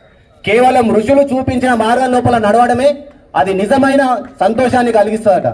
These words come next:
అలాంటి నిజమైన సంతోషాన్ని కలిగించడానికి ఈరోజు భారతదేశం లోపల అడుగడుగునా మనకు ఋషులు కనబడుతుంటారు, అడుగడుగునా మహాత్ములు కనబడుతుంటారు, అడుగడుగునా సాధువులు కనబడుతుంటారు.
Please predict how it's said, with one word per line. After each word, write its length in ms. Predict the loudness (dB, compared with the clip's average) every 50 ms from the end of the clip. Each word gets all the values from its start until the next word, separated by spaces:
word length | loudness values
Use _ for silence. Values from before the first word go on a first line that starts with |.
| -6 -12 -20 -20 -20 _ -4
అలాంటి 420 | -2 0 0 0 0 -2 -2 0
నిజమైన 540 | -2 -2 0 0 0 0 2 2 2 2 2
సంతోషాన్ని 540 | 0 -4 -4 -4 -6 -4 -2 -2 -4 -2 -2
కలిగించడానికి 680 | -2 -2 -2 -2 -4 -2 -2 0 0 0 -2 -2 0
ఈరోజు 160 | 0 0 2 2
భారతదేశం 540 | 0 0 0 0 -2 -2 -4 -4 -2 -2
లోపల 420 | 0 -2 -2 0 0 0 0 0 -2 -6 -14 -20 -18 _ -4
అడుగడుగునా 600 | 0 0 0 0 2 0 2 2 2 2 0 -2
మనకు 240 | -2 -2 -4 -4 -4
ఋషులు 320 | -6 -4 -4 -4 -4 -2
కనబడుతుంటారు, 560 | -2 0 -2 -2 -4 -4 -6 -6 -6 -6 -8 -12 -6 -2
అడుగడుగునా 580 | 0 2 2 2 2 0 0 0 0 0 0
మహాత్ములు 420 | -4 -4 -4 -4 -4 -4 -4 -2 0
కనబడుతుంటారు, 540 | 0 0 0 0 -2 -2 -2 -2 0 0
అడుగడుగునా 540 | 2 0 0 0 2 2 2 2 2 2 0
సాధువులు 480 | 0 -2 -4 -4 0 2 2 2 2 0
కనబడుతుంటారు. 560 | -2 -2 -2 -2 -2 -2 -2 -2 -2 -2